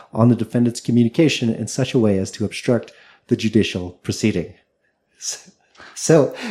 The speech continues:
as you can see, there are many ways to, to demonstrate a nexus between a person's behavior and an act that's obstructive. It doesn't actually need to be obstructive. You can hint to a third party.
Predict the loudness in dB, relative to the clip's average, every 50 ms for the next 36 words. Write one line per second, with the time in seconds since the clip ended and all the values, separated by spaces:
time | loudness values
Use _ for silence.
0 | -12 -4 2 6 8 8 8 8 8 6 6 6 6 4 0 0 0 -2 0 4
1 | 6 6 6 4 0 -6 -12 _ _ _ -20 -20 -20 -16 -4 2 6 8 8 8
2 | 8 6 6 6 6 6 8 8 8 8 8 8 8 8 8 8 6 4 -2 -8
3 | -14 -16 _ _ _ _ _ _ _ _ -6 0 2 4 4 2 0 -2 -6 -6
4 | 0 4 4 4 6 4 2 0 0 2 4 4 4 4 4 2 2 0 -2 -4
5 | -6 -6 -6 -6 -10 -16 -8 _ -8 -8 -6 -6 -4 -4 -2 -2 -2 -2 -4 -6
6 | -8 _ _ _ _ _ -14 -14 -8 -6 -6 -6 -4 -6 -8 -6 -6 -4 -4 -2
7 | -4 -4 -4 -6 -8 -8 -10 -12 -16 _ _ _ _ _ _ -8 -6 -4 -4 -4
8 | -4 -6 -8 -12 -16 -18 -20 _ -6 -4 -4 -4 -2 -4 -6 -6 -6 -6 -8 -6
9 | -6 -8 -12 -8 -4 -4 -4 -4 -4 -8 -12 -12 -12 _ _ -20 -20 -20 _ -4
10 | 2 4 4 4 6 4 2 2 0 0 0 0 0 0 0 0 0 0 0 -2
11 | -2 -2 -4 -4 -2 -2 -2 -4 -6 -10 -12 -12 -10 -6 -6 -6 -6 -8 _ _
12 | _ _ _ _ -10 -8 -8 -6 -4 -4 -4 -2 -2 -2 -2 -4 -10 -18 _ _
13 | -4 -2 0 0 0 0 0 0 0 -2 -4 -12 -8 -4 -4 -2 2 4 4 6
14 | 6 4 4 2